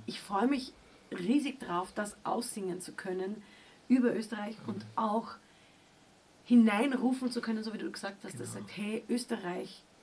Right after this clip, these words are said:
Speaker 1: Anbeter von Österreich, steht's auf, egal von welcher, von welchem christlichen Background du bist, einfach zu
Speaker 2: Mhm.
Speaker 1: sagen, Stehen wir gemeinsam
Speaker 2: Genau.
Speaker 1: auf, lassen wir das
Speaker 2: Yes.
Speaker 1: sichtbar und hörbar werden
Speaker 2: Yes.
Speaker 1: in unserem
Speaker 2: Yes.
Speaker 1: Land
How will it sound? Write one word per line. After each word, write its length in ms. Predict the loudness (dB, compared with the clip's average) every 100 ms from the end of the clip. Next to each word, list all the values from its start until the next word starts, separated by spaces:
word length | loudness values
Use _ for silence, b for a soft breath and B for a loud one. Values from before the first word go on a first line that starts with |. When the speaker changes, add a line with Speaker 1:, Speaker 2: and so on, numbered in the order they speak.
| -20 -8
Speaker 1:
Anbeter 540 | -4 -2 0 -2 -2
von 160 | -4 -4
Österreich, 420 | -4 -6 -8 -6
steht's 340 | -2 -2 -2 -4
auf, 220 | -6 -6
egal 400 | -2 2 2 0 -10 -20 -6
von 220 | -4 0
welcher, 380 | 0 2 0 0 B B B B
von 100 | -2
welchem 360 | 0 0 -2 -4 -6
christlichen 520 | -4 -2 -2 -2 0
Background 540 | 2 0 0 -2 -2
du 60 | -6
bist, 260 | -4 -4 -2
einfach 220 | -2 -2
zu 60 |
Speaker 2:
Mhm. 60 | -2
Speaker 1:
sagen, 220 | -2 -4 B B B B
Stehen 480 | -6 -6 -2 2 4
wir 100 | 4
gemeinsam 560 | 4 0 2 -2 -2 -2
Speaker 2:
Genau. 240 | -2 -2
Speaker 1:
auf, 120 | -2 0
lassen 300 | 0 0 0
wir 100 | 0
das 140 | -2 -4 -14
Speaker 2:
Yes. 260 | -10 0 2
Speaker 1:
sichtbar 440 | 0 -2 -4 0
und 220 | 0 2
hörbar 400 | 2 2 0 0
werden 260 | 0 0 -2
Speaker 2:
Yes. 120 | 2
Speaker 1:
in 140 | 4 4
unserem 340 | 2 2 0
Speaker 2:
Yes. 60 | 0 -2
Speaker 1:
Land 240 | -6